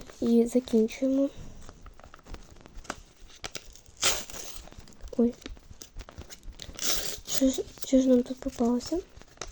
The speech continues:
Таке тут, ось таке з двох сторін.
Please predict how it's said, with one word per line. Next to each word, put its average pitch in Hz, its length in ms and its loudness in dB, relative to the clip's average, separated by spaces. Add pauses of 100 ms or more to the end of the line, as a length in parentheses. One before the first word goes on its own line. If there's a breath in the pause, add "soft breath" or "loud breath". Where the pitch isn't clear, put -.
(3750)
Таке 254 200 6
тут, 277 140 0 (180)
ось 254 120 2
таке - 220 0
з - 140 -10
двох 240 220 0
сторін. 247 480 0